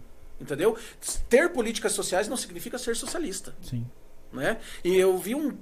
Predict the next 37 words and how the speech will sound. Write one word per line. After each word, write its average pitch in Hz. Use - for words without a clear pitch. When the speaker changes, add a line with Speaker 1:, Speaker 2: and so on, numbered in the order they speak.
Speaker 1:
eu, 175
eu 196
assisti -
um -
podcast 175
<laughs> 208
esses 180
dias 151
atrás 170
de 151
uma 202
russa 185
e 160
um 196
brasileiro 208
entrevistando. 220
E 202
esse 208
brasileiro, 214
ele 240
perguntou 254
pra 196
ela, 185
é, 185
sobre 226
Lenin, 220
sobre 196
o 202
socialismo, 214
essa 180
coisa 220
na, 185
na, 165
na, 165
na 170
Rússia, 151
né? 190